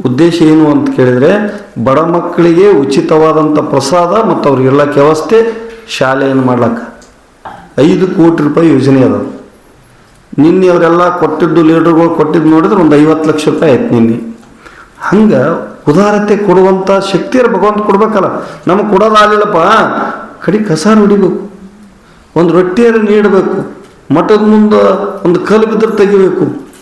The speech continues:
ಅದು ಭಗವಂತನಿಗೆ ಇಚ್ಛೆ ಅದ ಅಂತ ಬ್ಯಾಲೆಸ್ಟ್ ಪದವಿಯನ್ನು ಪಡೆದಂಥ ಗಾಂಧಿ ಶ್ರೀಮಂತರು, ಅವಾಗ ಭಾಳ ದೊಡ್ಡ ಶ್ರೀಮಂತರು, ಅಂಥವ್ರು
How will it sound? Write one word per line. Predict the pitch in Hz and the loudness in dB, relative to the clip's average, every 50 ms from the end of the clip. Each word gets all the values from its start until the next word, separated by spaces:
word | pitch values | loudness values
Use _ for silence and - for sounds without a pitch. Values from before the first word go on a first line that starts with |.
| - - | -6 -2
ಅದು | 143 143 | -2 0
ಭಗವಂತನಿಗೆ | 127 127 131 151 165 175 185 175 - 170 165 160 | 0 0 0 0 0 0 0 0 0 0 2 2
ಇಚ್ಛೆ | 147 151 - - - - - - | 2 0 -2 -4 -8 -6 -2 0
ಅದ | 156 147 131 127 - - - - - - - - - | 2 2 2 0 -2 -4 -8 -12 -16 -18 -14 -10 -8
ಅಂತ | 143 143 143 143 139 127 123 - - - - - - _ _ _ _ _ _ _ - | -6 -4 -2 -2 -2 -2 -2 -6 -12 -14 -18 -20 -20 _ _ _ _ _ _ _ -2
ಬ್ಯಾಲೆಸ್ಟ್ | 117 123 127 139 151 143 - - - - | 0 2 2 2 0 -2 -4 -6 -4 -2
ಪದವಿಯನ್ನು | 131 127 135 135 135 135 135 131 - | 0 0 2 2 2 2 2 0 -2
ಪಡೆದಂಥ | 127 117 117 120 120 113 113 127 123 120 117 117 117 117 - - - - - - - _ _ _ _ - - - 113 110 | -2 0 0 0 0 -2 -2 -2 -2 -2 -2 -4 -8 -12 -16 -18 -20 -20 -20 -20 -20 _ _ _ _ -20 -18 -14 -8 -4
ಗಾಂಧಿ | 113 110 110 123 131 143 151 156 156 175 185 190 196 196 202 202 196 196 190 - - | -2 -2 0 0 0 0 0 0 2 2 2 2 2 0 0 0 0 -2 -2 -2 0
ಶ್ರೀಮಂತರು, | 143 156 160 170 180 180 185 175 180 - 175 170 160 - - - - - | 0 2 2 2 0 0 -2 -2 -2 0 2 2 2 2 0 -4 -4 -2
ಅವಾಗ | 120 123 139 156 165 170 170 151 143 131 - - - - - - - - - - - - - - - - _ _ _ - - | -2 0 2 2 2 2 0 0 -2 -4 -6 -8 -10 -12 -14 -16 -20 -20 -20 -20 -20 -20 -20 -20 -20 -20 _ _ _ -8 -6
ಭಾಳ | 92 117 156 202 220 226 | -2 0 0 0 0 0
ದೊಡ್ಡ | 240 226 233 | 0 0 0
ಶ್ರೀಮಂತರು, | 233 233 220 220 220 220 226 220 220 214 165 143 - - - - - - - - - - - - - - - - - - _ _ _ - - - - - - - - | -2 -2 -2 -2 0 0 0 -2 0 0 -2 -2 -2 -6 -8 -12 -18 -20 -20 -20 -20 -20 -20 -20 -20 -20 -20 -20 -20 -20 _ _ _ -20 -20 -20 -20 -20 -12 -6 -4
ಅಂಥವ್ರು | 131 151 294 277 247 247 - - - 170 165 170 | -2 -2 -2 -4 -6 -6 -6 -8 -12 -14 -14 -16